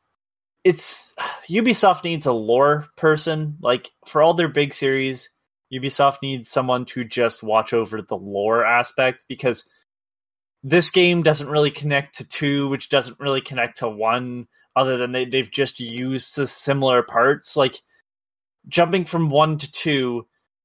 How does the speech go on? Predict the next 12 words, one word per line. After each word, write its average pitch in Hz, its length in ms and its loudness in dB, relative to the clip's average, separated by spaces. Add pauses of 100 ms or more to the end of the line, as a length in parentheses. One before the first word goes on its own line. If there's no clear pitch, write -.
(100)
at 139 120 0
least 156 220 -2
made 151 160 0
more 135 240 4
sense 139 380 -4
than 120 200 -6
this. 143 220 -4
Like, 147 240 -4
this 160 260 -2
is 180 140 -2
so 151 320 2
futuristic 131 1000 -6